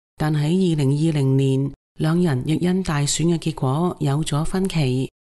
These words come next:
佢仲因願意主動到一月六號委員會作證而倍受共和黨人嘅不滿。不過，一月六號委員會最後並冇傳喚佢。日前嘅民調顯示，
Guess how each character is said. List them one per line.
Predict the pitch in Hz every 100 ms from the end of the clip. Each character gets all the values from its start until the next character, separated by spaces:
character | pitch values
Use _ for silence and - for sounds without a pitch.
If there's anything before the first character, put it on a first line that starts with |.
| -
佢 | 165
仲 | 160 151
因 | 165 180 185
願 | 160 156
意 | 160
主 | 160 143 160
動 | 156 147
到 | 160 156
一 | 160
月 | 185 156
六 | 139 151
號 | 127 147 147
委 | 147 151
員 | 175 131
會 | 135 151
作 | 170 165
證 | 156 170 160 160 - -
而 | 147 139
倍 | 165
受 | 170 165 151
共 | - 156
和 | 151 131
黨 | 135 147
人 | 175 123
嘅 | 139
不 | 185 185
滿。 | 147 143 156 - _ _
不 | - 165
過， | - 156 156 - _ _
一 | 180 180
月 | 160
六 | 147
號 | - 123 147
委 | 143 151
員 | 175 123
會 | 131 165 185 - -
最 | 185
後 | 170 156 147
並 | 156
冇 | 156 147 165
傳 | - 139 135
喚 | 151 151
佢。 | 143 147 156 160 - _ _ _ -
日 | 165 165
前 | - 135
嘅 | 139 175
民 | 160 127
調 | 127 147
顯 | 139 156
示， | 160 - 147 147